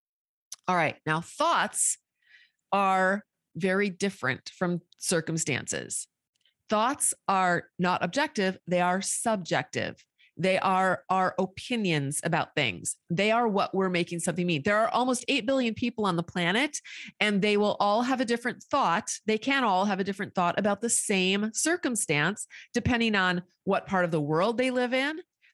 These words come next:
their personality, their gender, their life experience, their culture, and so on. The, uh, your, a thought, the things in the T line, in the thought line,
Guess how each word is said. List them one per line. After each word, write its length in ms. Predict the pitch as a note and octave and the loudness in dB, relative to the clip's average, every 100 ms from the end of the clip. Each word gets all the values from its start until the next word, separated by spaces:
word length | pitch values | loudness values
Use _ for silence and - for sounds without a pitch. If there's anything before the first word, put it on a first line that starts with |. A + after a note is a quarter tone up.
| - | -2
their 140 | F3+ | -2
personality, 1080 | F3+ D3+ - D3+ C3+ E3+ A#3+ C#4+ D4 D#4+ - _ - | -2 -4 -4 -2 0 2 2 2 0 -2 -8 _ -2
their 140 | D#3 | -2
gender, 800 | D3+ - D#3 G3 A#3 C#4+ D#4 E4 _ _ - | 0 0 0 0 0 2 0 -2 _ _ -2
their 140 | E3 | 2
life 300 | D#3+ D3+ D#3 | 2 2 0
experience, 1000 | D3+ - - A#3+ C#4 C#4+ D4 D4 C#4+ - - | -4 -4 -4 0 2 2 0 -2 -4 -8 -6
their 140 | E3+ D#3+ | -2 -2
culture, 760 | - - A#3+ A#3 B3+ A#3 A#3 - | -4 -2 -2 0 0 2 0 -2
and 160 | E3 | -2
so 260 | - D#3+ B2+ | 0 0 0
on. 220 | D2 G#1+ - _ _ _ _ _ _ _ - - _ _ _ _ - - - | -2 -4 -14 _ _ _ _ _ _ _ -20 -20 _ _ _ _ -20 -20 -10
The, 180 | G3 E3+ | -8 -4
uh, 60 | F#3+ - | -6 -2
your, 220 | G3+ G#3 - | 0 0 -2
a 100 | G3+ | -4
thought, 400 | G3+ - D#4 F4+ - | -4 -2 0 0 -2
the 200 | F#3+ A3 | -2 -2
things 340 | - E4+ F#4+ | -2 -2 -2
in 100 | E4+ | -2
the 160 | G#3+ F3+ - - | -2 -4 -8 -8
T 260 | - D4 B3 | -2 0 2
line, 420 | F3 D3 D3 E3+ | 2 2 0 -2
in 200 | - F3+ | -2 0
the 140 | E3+ | 0
thought 380 | E3+ - B3+ A3 | -2 -2 0 0
line, 380 | F3 D#3+ D3+ | 0 2 0